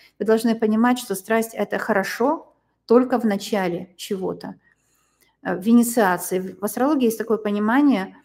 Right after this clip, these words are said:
в начале чего-то, вот как, э, состояние овна, состояние инициации. Здесь нужна страсть, нужно верить, э, и не,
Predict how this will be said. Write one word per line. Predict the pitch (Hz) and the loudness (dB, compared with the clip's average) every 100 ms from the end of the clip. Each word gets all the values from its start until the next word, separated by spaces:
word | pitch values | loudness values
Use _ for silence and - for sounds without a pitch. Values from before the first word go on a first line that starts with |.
| _ - | _ -4
в | |
начале | 214 220 254 226 220 | -2 0 2 2 0
чего-то, | - 226 302 220 | -2 -2 -2 -2
вот | 214 | -4
как, | - 214 - | -4 -6 -8
э, | 202 | -10
состояние | - 220 240 240 226 | -8 -4 2 2 2
овна, | - 202 202 185 175 185 | 2 4 4 2 -6 -8
состояние | - 202 - 220 220 208 | -14 -14 -6 -2 -2 0
инициации. | 214 208 240 196 208 190 | -2 -2 -2 -2 -2 -4
Здесь | 185 220 226 | -2 0 0
нужна | 220 226 | -2 -2
страсть, | 240 - 208 180 - - _ - | -4 -2 -2 -2 -8 -20 _ -4
нужно | 220 214 | -2 0
верить, | 214 226 220 226 | 2 2 2 -2
э, | 180 | -6
и | 202 202 | -6 -4
не, | 202 196 180 | -2 -4 -6